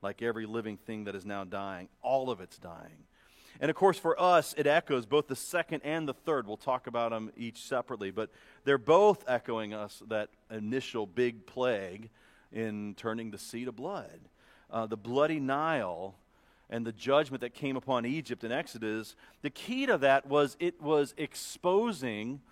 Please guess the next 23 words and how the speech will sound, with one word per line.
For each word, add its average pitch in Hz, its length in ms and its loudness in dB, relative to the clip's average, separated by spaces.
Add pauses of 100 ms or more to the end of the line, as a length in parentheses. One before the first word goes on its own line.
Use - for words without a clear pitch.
(360)
or 147 180 8
revealing 139 1200 -2 (260)
what 151 200 2
was 160 160 0 (100)
already 185 460 2
true 120 760 -8 (440)
about 143 340 0
Egypt. - 460 -10 (420)
Why 143 200 -2
does 175 180 -4
the 139 120 -10
sea 165 500 -10
turn 131 340 -8
to 117 60 -8
blood? 110 280 -2
Why 143 140 2
does 175 120 -4
the 127 120 -2
Nile 131 420 2
River 104 440 -2
turn 113 280 -8
to 98 80 -12
blood? 92 480 -8